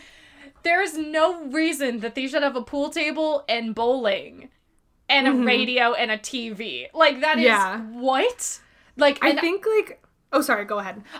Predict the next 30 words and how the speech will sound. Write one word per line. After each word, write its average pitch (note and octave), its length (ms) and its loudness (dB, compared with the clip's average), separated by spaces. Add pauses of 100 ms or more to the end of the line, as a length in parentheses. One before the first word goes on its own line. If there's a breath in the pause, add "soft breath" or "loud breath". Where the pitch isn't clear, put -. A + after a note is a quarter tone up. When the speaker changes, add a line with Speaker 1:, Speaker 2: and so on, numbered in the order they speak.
Speaker 1:
I D#4 80 4
just F4 160 -4
get F4 160 -2
mad C#4+ 240 0
that D4+ 80 -6
it's C4 160 -4
there. A#3+ 340 0
I'm A#3 140 -4
just C4 180 -8
like, C4 220 -2
Speaker 2:
Mm-hmm. A#3 480 -4
Speaker 1:
these C#4+ 240 -4
kids D4+ 320 -2
are, C#4 100 0
like, B3+ 280 -6
like, B3 260 -6 (140)
it D#4 80 0
was C#4+ 160 -4
either C#4+ 200 -2
jail C4 480 -2
or A3 120 -6
here. F#3 640 -12 (220)
Like, A#3+ 220 -2
there's A#3 200 2
Speaker 2:
Mm-hmm. G#3 80 -4
Speaker 1:
n-, A3 200 -6
they A#3 300 -2
should A3 380 -8
not G#3 380 -6
have F3+ 440 -4